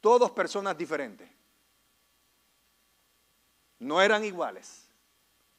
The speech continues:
Todos los que estamos aquí somos diferentes. Pero con nuestras diferencias podemos lograr el resultado. Siempre y cuando estemos dispuestos a conectarnos a la información que transforma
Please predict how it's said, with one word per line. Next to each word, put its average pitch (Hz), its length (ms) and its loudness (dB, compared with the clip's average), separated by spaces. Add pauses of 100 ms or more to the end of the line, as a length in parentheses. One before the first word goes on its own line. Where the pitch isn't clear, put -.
(300)
Todos 247 300 6
los 240 80 4
que 226 80 -2
estamos 214 320 -4
aquí 220 140 -8
somos 190 260 -10
diferentes. 139 560 -10 (920)
Pero 190 200 0
con 185 120 -6
nuestras 175 300 -4
diferencias 165 840 -4 (540)
podemos 185 460 -2
lograr 160 400 -2
el 135 80 -8
resultado. 98 500 -18 (1040)
Siempre 208 460 0
y 202 40 -8
cuando 208 360 -4
estemos 180 420 -6
dispuestos 175 560 -6
a - 40 -12
conectarnos 156 800 -4
a 151 60 -4
la 143 60 -6
información 143 760 -8 (360)
que 175 140 -4
transforma 156 760 -4